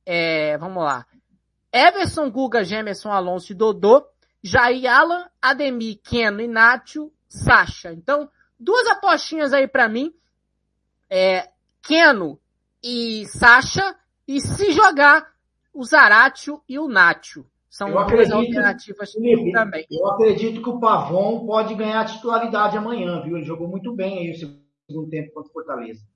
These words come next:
Speaker 1: É, a dúvida é Nacho e Zaratio, mas eu também acredito que ele possa. E é uma boa também, porque ele é um jogador, aquele famoso chuta-chuta, viu, ô Thiago?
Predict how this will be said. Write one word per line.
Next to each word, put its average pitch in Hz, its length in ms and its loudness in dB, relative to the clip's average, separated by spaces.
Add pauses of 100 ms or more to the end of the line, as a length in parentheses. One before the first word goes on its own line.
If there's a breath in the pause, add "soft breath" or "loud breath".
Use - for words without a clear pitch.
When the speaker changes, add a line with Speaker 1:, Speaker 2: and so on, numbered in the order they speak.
(800)
Speaker 1:
É, 226 140 0
a 185 140 6
dúvida 254 420 -4
é 285 240 0
Nacho 262 460 2
e 302 100 -6
Zaratio, 233 600 2
mas 180 160 -8
eu 202 100 -12
também 220 300 -6
acredito 233 280 -12
que - 80 -12
ele 240 140 -10
possa. 202 500 -8
E 262 140 2
é 247 60 10
uma 311 200 6
boa 294 280 6
também, 262 400 -4
porque - 160 -10
ele 277 160 0
é 294 40 0
um 302 120 -4
jogador, 254 560 0
aquele 262 240 -6
famoso 240 640 -4 (320)
chuta-chuta, 311 840 -4
viu, 214 260 -12
ô 185 60 -8
Thiago? - 320 -20